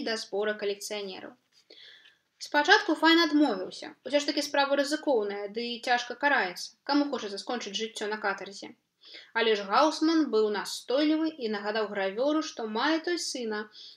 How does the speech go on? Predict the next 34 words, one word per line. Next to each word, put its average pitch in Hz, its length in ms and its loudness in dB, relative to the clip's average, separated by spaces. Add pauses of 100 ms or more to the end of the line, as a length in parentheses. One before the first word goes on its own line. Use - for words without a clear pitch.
якому 240 340 -2
трэба 240 280 0
атрымліваць 285 600 0
добрую 214 340 -2
адукацыю, 208 600 -4
каб 196 220 -6
займець 196 420 -4
шанс 294 380 0
на 277 160 -8
іншае 202 400 -6
жыццё. 208 400 -8 (560)
Не 220 140 -4
хочаш, 339 360 0
Файн, 214 320 0
каб 202 280 -4
бадзяўся 233 460 0
той 220 140 2
у 208 80 4
галечы 262 540 2
ды 262 140 -6
скаціўся 233 560 -6
на 185 140 -2
дно, 220 300 -6 (400)
як 220 160 -4
бывае 226 480 2
часам 277 380 -2
з - 100 -14
падлеткамі, 220 640 -4
што 214 200 -10
не 196 100 -8
здолелі 240 380 -4
спраўдзіць 202 520 -6
сваіх 196 320 -6
мар? 190 240 -10